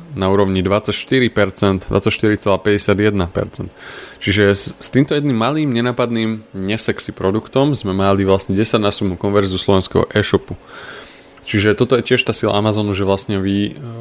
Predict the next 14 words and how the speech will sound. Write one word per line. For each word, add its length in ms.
vy 140
máte 240
tú 80
výhodu 340
toho, 300
že 160
ten 240
zákazník 420
už 160
vie, 220
do 80
čoho 240
ide, 340
už 240